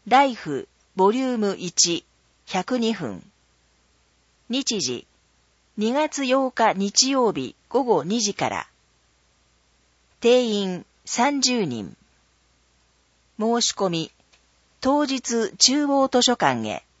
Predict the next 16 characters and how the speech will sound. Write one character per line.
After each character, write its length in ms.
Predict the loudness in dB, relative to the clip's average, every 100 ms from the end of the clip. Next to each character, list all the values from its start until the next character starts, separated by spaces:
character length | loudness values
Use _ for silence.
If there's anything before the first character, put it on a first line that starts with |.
| _ _ -8
先 280 | -2 0 2
着 260 | 0 0
順。 380 | -2 -2 -4 -10 _ _ _ _ _ _ _ _ _ _ _ _ _ _ _ _ _ _ _ _ _ _ _ _
英 260 | 0 2 0
語 220 | 2 4
読 160 | 4
み 160 | 4 2
聞 120 | 0
か 160 | 2 2
せ。 300 | 2 0 0 _ _ _ _ _ _ _ _ _ _ _ _
国 140 | -6 -4
際 340 | -2 0 0 0
交 260 | 0 2 2
流 260 | 0 2
員 260 | 0 0 -6
と 340 | -2 0 0